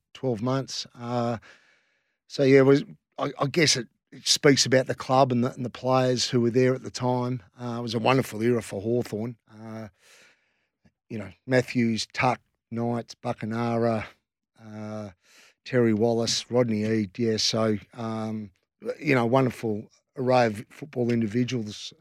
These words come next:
uh, really. So, yeah, I, I, I really enjoyed my time, uh, at Hawthorn. And, uh, yeah, the, the f-, actual footy side of things didn't go great,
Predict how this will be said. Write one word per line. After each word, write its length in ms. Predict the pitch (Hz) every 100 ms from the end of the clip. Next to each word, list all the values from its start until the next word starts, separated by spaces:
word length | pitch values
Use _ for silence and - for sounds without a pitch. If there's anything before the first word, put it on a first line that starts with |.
| 113
uh, 160 | 110
really. 400 | 107 120 117 110 104 _ _ _ _
So, 320 | - 113 110 110
yeah, 140 | 170
I, 320 | 185 185 202 180
I, 20 | -
I 60 | 180
really 260 | 170 180 151
enjoyed 300 | 120 131 120
my 80 | 113
time, 420 | - 120 123 107 _ _
uh, 220 | 120 117 123
at 140 | 113 110
Hawthorn. 540 | 123 135 135 135 139 - _ _ _ - - _
And, 500 | - 123 120 120 110
uh, 300 | 123 113 113 104 _ _ - - - - _ -
yeah, 120 | 143
the, 160 | 113 127
the 120 | 185
f-, 200 | 160 - -
actual 240 | 147 - 92
footy 280 | - 156
side 280 | 131 147 135
of 60 | 120
things 220 | 139 135
didn't 200 | - 135
go 180 | 139 135
great, 400 | 117 160 175